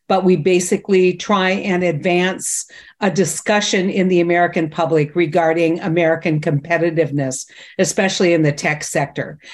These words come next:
I think there's a lot of, when I was there, there were a lot of senators who didn't even know how to send an email, right? And, and so you're, you're in this spot where people who are stepping into this space, regulation,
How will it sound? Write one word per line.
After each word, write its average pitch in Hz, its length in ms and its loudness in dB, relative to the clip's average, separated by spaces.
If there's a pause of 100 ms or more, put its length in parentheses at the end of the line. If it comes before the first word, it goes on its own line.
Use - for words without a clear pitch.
(180)
I 202 40 -2
think 214 220 -2
there's 208 200 0
a 202 60 4
lot 196 320 2
of, 190 240 0
when 208 200 2
I 220 120 2
was 233 240 2
there, 170 400 2
there 220 80 4
were 220 60 6
a 180 60 4
lot 190 280 2
of 190 40 0
senators 190 480 0
who 190 120 0
didn't 190 220 0
even 185 140 -2
know 180 140 0
how 170 120 -2
to 170 80 0
send 160 280 -2
an 156 120 2
email, 147 520 -2 (220)
right? 175 320 2
And, 190 360 0
and 190 240 2
so 190 260 2
you're, 196 420 0 (280)
you're 220 200 4
in 254 180 4
this 226 240 2
spot 202 380 -2
where 196 200 2
people 208 560 0 (100)
who 196 180 2
are 175 280 4
stepping 214 540 -2
into 214 340 0
this 160 300 0
space, 151 460 0
regulation, 165 880 0